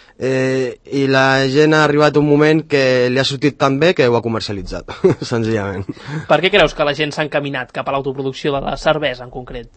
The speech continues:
Speaker 2: Jordi?
Speaker 1: Eh, no sé, perquè és algo que consumim i que pot estar al llindar que sigui algo saludable o insalubre.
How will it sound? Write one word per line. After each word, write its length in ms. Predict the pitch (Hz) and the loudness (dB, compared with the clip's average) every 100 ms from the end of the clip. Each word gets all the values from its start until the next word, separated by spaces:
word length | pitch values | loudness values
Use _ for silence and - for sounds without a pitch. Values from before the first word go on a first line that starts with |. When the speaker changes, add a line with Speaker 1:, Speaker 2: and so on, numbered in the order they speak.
| _ | _
Speaker 2:
Jordi? 320 | 127 120 117 - - | -18 -16 -20 -16 -4
Speaker 1:
Eh, 540 | 143 147 147 143 143 131 _ - - - - - - - | 0 2 4 4 2 0 _ -20 -20 -20 -20 -20 -20 -10
no 380 | 123 143 160 180 | -6 -2 -2 -2
sé, 240 | - 175 151 | -2 -2 0
perquè 300 | 139 139 135 143 | 0 2 2 2
és 80 | 160 | 4
algo 240 | 165 156 | 4 2
que 520 | 160 143 139 139 139 135 | 2 4 4 4 2 0
consumim 800 | 143 139 - 135 160 165 131 110 | 0 0 2 4 6 6 4 -2
i 220 | - 131 | -4 -2
que 220 | 139 135 120 _ _ 107 117 - | 0 -2 -4 _ _ -14 -12 0
pot 260 | 147 139 - - - - | 0 0 -12 -18 -16 -8
estar 240 | 135 160 | -2 4
al 160 | 170 175 | 6 6
llindar 380 | 160 156 160 165 | 6 6 6 6
que 140 | 143 | 2
sigui 260 | - 151 147 | 0 2 4
algo 160 | 139 | 4
saludable 680 | 131 135 127 131 156 165 196 208 | 2 2 2 4 2 4 2 2
o 140 | 117 123 | 2 2
insalubre. 560 | 117 123 120 113 - | 2 0 0 0 -4